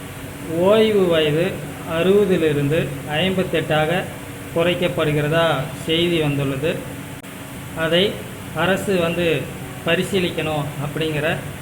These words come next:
ஒரு கோரிக்கையை வைத்திருக்கிறாங்க. என்ன காரணம் அப்படின்னு அவங்க குறிப்பிடுறாங்கன்னா, கலைஞருடைய ஆட்சியில நிறைய பேர்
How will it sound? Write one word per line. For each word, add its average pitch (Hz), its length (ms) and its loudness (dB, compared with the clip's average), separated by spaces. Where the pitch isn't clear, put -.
ஒரு 160 160 4
கோரிக்கையை 165 420 2
வைத்திருக்கிறாங்க. 143 580 -2
என்ன 175 240 -2
காரணம் 160 460 0
அப்படின்னு 143 360 -2
அவங்க 143 200 -4
குறிப்பிடுறாங்கன்னா, 151 600 0
கலைஞருடைய 190 680 2
ஆட்சியில 175 500 0
நிறைய 196 520 2
பேர் 202 180 2